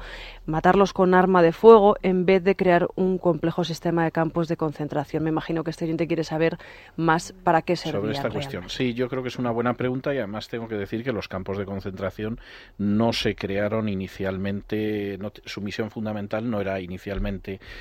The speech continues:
Speaker 2: el exterminio de judíos. Vamos a ver, fundamentalmente, eh, con el régimen nazi hubo tres tipos de campos de concentración. Los primeros campos de concentración que se crean nada más llegar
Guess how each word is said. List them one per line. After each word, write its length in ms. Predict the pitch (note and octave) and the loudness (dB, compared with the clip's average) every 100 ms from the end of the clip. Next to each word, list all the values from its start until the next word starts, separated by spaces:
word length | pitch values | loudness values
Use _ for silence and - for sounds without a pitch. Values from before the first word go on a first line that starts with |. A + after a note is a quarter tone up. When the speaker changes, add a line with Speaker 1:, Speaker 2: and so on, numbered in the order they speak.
| - - | -18 -10
Speaker 2:
el 120 | G2+ | -6
exterminio 440 | G2 - G2 G#2+ G#2 | -4 -4 -4 -2 -4
de 40 | |
judíos. 360 | - F2 E2+ G#2+ | -4 -6 -6 -2
Vamos 240 | C3 B2+ | -2 0
a 20 | A2 | -4
ver, 120 | G#2+ | -4
fundamentalmente, 1040 | B2 C3 C3+ C#3 F#3+ F#3 F3 F3+ F3 E3+ - | -2 0 0 0 0 0 -4 0 0 -2 -6
eh, 300 | A#2 A#2 A#2 | -2 0 0
con 160 | - A#2 | 0 -2
el 100 | A#2+ | -2
régimen 400 | D#3+ E3+ C#3 B2+ | -4 -2 -2 0
nazi 380 | C#3 - C#3+ - | -2 -2 -4 -4
hubo 240 | B2 B2 B2 | -2 0 0
tres 440 | - - C3 - - | -2 -2 -2 -2 -6
tipos 320 | G#2 F#2 F2+ | -8 -8 -14
de 100 | D#2+ | -14
campos 300 | E2+ E2 D#2 | -14 -14 -16
de 80 | D2+ | -16
concentración. 640 | D2+ D#2 C#2+ - - - - - - - - - | -18 -20 -16 -16 -16 -20 -20 -18 -16 -18 -12 -2
Los 200 | C3 - | -2 0
primeros 360 | C#3+ F#3+ F#3 | -2 0 0
campos 340 | - E3 D#3 C#3 | 0 0 0 0
de 80 | |
concentración 680 | C3 B2 B2 A#2 G#2+ A2+ F#2+ | 0 -2 -2 -2 -2 -2 -6
que 80 | F#2 | -6
se 160 | - G2 | -6 -4
crean 420 | A#2+ B2 B2+ A#2+ | 0 4 4 4
nada 200 | B2 B2 | 2 4
más 160 | A#2 A2 | 2 0
llegar 260 | G#2 G#2 | 0 0